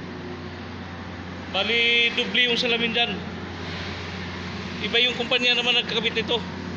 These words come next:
Yan yung salamin na yan. Para dito yan sa loob.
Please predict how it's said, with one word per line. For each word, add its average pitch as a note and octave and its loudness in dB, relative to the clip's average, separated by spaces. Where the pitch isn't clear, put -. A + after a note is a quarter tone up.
Yan B3 4
yung - 4
salamin B3+ 4
na B3 6
yan. B3 -2
Para A3 0
dito A#3+ -4
yan B3 2
sa A3+ -2
loob. A3+ 2